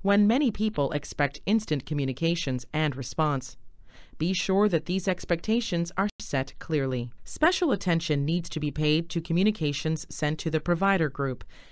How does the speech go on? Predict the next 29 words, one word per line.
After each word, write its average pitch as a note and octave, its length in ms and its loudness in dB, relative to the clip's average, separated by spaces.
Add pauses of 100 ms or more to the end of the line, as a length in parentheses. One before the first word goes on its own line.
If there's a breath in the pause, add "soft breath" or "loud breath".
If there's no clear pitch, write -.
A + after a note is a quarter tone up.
(160 loud breath)
This G#3 160 4
group E3+ 240 2
includes F#3+ 400 0
doctors, F#3+ 560 0 (160)
physician's D#3+ 500 2
assistants, C#3 640 -2
and E3 300 2
nurse G#3 200 2
practitioners. D3 760 0 (560 soft breath)
Most F3+ 300 4
other B3+ 180 6
groups, D3 400 2
such E3 240 2
as C#3 180 2
nursing, D3+ 500 0 (120)
pharmacy, E3+ 680 2 (200 soft breath)
radiology, D3 640 2 (120)
et C3 120 -6
cetera, C#3+ 400 0 (280 soft breath)
in F#3 240 6
the D3 60 2
healthcare D#3+ 420 0
organization D#3 760 0 (240 loud breath)
have A3 220 2
developed A3 520 2
a C#3+ 80 -2
strong F#3+ 440 2
communication D#3 720 -2
methodology. C#3+ 800 0